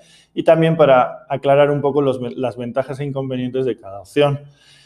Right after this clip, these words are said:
Yo recomiendo la plataforma Mastercard porque, pues, sinceramente creo que es la mejor, pero también depende un poco de las circunstancias de cada uno. No se trata de que haya una mejor o peor, sino que también según las circunstancias que cada uno de ustedes tenga,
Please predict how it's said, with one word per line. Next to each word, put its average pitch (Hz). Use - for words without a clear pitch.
Yo 143
recomiendo 151
la 120
plataforma 123
Mastercard 139
porque, 113
pues, 120
sinceramente 127
creo 120
que 123
es 120
la 139
mejor, 151
pero 147
también 170
depende 165
un 147
poco 151
de 147
las 131
circunstancias 113
de 110
cada 117
uno. 165
No 117
se 117
trata 117
de 113
que 120
haya 117
una 117
mejor 117
o 120
peor, 151
sino 110
que 117
también 120
según 120
las 123
circunstancias 131
que -
cada 113
uno 123
de 120
ustedes 123
tenga, 143